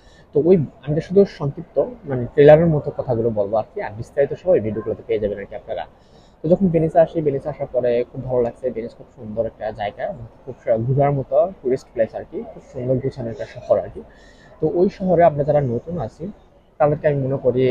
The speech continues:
অন্যান্য শহরের তুলনায় ওই জায়গা খুবই মানে আপনাকে, এ, আনন্দ দিবে আর কি এক কথায়। কাজের জায়গা কোন বা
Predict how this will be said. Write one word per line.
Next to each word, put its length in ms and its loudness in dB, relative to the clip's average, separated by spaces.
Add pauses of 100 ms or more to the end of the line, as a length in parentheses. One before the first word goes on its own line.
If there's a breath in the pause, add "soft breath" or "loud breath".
(280)
অন্যান্য 240 -6 (120)
শহরের 340 -6
তুলনায় 380 -6 (100)
ওই 140 -4
জায়গা 160 -4 (100)
খুবই 300 -4
মানে 140 -14 (120)
আপনাকে, 300 -14 (840)
এ, 60 -4 (200)
আনন্দ 200 2 (120)
দিবে 180 -4
আর 60 -12
কি 100 -8
এক 120 -18
কথায়। 320 -16
কাজের 260 -2
জায়গা 180 -4 (100)
কোন 160 -2 (220)
বা 80 -4